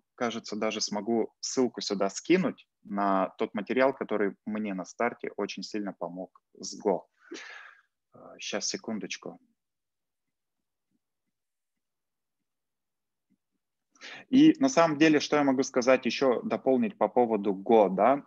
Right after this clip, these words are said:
Если вы хотите его изучать, то изучайте, потому что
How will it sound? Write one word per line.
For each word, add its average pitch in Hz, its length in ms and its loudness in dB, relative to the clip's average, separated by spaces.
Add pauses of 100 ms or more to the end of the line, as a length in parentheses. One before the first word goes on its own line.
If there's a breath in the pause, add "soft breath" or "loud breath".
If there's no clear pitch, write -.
(100)
Если 131 360 2
вы 123 140 2
хотите 117 480 -2
его 110 220 2
изучать, 139 500 -2
то 143 260 4
изучайте, 113 640 -2
потому - 400 -10
что - 320 -4